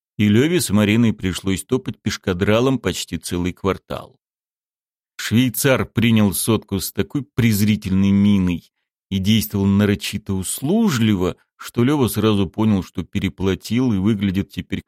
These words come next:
как богатенький лох из Усть-Вилюева или какого-то другого столь же отдалённого от столицы места.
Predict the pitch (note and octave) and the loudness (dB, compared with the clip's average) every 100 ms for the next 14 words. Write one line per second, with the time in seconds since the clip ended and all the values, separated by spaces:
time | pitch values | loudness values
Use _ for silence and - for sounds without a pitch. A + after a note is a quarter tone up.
0 | _ D3+ A#2+ C3 B2 C#3 B2+ B2 A#2 A#2 | _ 0 2 2 4 2 4 2 4 4
1 | A#2 C#3 - A#2+ G#2+ A#2+ A2+ - A2 A#2+ | 6 4 4 2 4 4 2 2 2 4
2 | B2 B2 A#2+ G2 F2+ - - _ _ _ | 6 6 4 4 2 -2 -6 _ _ _
3 | _ G2 G2 G#2+ - A#2+ G#2+ G#2 F#2+ G2 | _ 0 0 -2 0 2 2 0 -2 0
4 | G2+ C#3+ C3+ - A2 G2+ G2+ F#2+ F2+ F#2 | 2 2 0 0 -2 0 0 0 0 0
5 | F#2+ G2 F#2 F2+ - F2 F2 E2+ F2+ F2 | 2 2 0 -2 -4 -6 -6 -6 -4 -4
6 | - - - C#2 | -4 -8 -12 -16